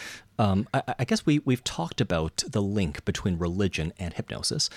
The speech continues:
but there is kind of a myth that hypnosis kind of gives you superhuman or supernatural powers, that it connects you with, uh, you know, d-, d-, past lives and things like that. D-, do you know where the link between the supernatural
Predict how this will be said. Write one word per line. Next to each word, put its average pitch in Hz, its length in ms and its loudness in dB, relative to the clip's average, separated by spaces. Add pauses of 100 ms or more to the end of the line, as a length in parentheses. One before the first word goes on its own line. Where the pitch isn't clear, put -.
(200)
but 110 100 4
there 120 120 4
is 131 140 2
kind 107 280 0
of 104 100 0
a 87 120 0 (140)
myth 95 400 2
that 95 240 -2
hypnosis 87 640 0 (140)
kind 80 260 -4
of - 220 -8
gives - 260 -2
you 78 140 -4
superhuman 78 720 -4
or - 80 -10
supernatural - 680 -6
powers, 85 520 -2
that - 80 -8
it - 80 -12
connects - 440 -6
you 85 120 0
with, 69 280 -6 (840)
uh, 98 120 -4 (220)
you - 220 -10
know, 175 60 -10 (100)
d-, - 160 -10
d-, - 160 -16
past - 400 0
lives 90 420 -2
and 82 220 -4
things 78 300 -2
like 73 180 -10
that. - 400 -2
D-, - 100 -6
do 117 140 2
you 131 80 6
know 175 220 0
where 113 280 2
the 95 140 0
link 95 540 -2
between 82 560 -2
the 82 160 -6 (160)
supernatural 87 1200 0